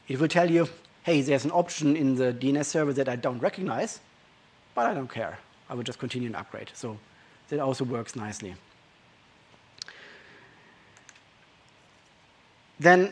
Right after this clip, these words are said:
another concept from, from the old world. Um, Kubernetes has this concept of a load balancer. Load balancers always have a public I P address, or are intended to have a public I P address.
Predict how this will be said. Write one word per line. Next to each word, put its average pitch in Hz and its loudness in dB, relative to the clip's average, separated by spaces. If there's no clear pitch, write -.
another 214 8
concept 202 2
from, 151 6
from 139 4
the 135 2
old 131 4
world. 104 -4
Um, 135 2
Kubernetes 196 4
has 175 2
this 165 -8
concept 151 -2
of 151 -6
a 147 2
load 135 2
balancer. 117 -6
Load 160 4
balancers 165 -2
always 165 6
have 135 2
a 139 -8
public 143 2
I 113 -6
P - -8
address, - -12
or 131 -2
are 147 -2
intended 160 0
to - -8
have 123 -4
a 117 -16
public 127 -4
I 113 -6
P - -10
address. 110 -14